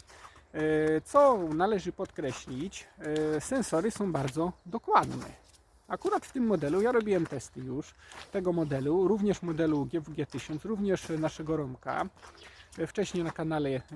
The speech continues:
moim to jest. Jeśli ktoś jest zainteresowany, możecie sobie odszukać ten film.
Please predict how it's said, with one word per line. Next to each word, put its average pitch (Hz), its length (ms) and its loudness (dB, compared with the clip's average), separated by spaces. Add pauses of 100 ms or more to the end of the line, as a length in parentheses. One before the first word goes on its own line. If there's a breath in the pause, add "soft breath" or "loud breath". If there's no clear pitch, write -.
(200)
moim 143 320 0
to 135 220 -4
jest. 127 540 -8
Jeśli 160 520 -4 (500 loud breath)
ktoś - 220 -6
jest 160 80 -2
zainteresowany, 160 680 -2
możecie 151 340 -6
sobie 147 280 -4
odszukać 131 400 -10
ten 143 140 -16
film. 170 360 -4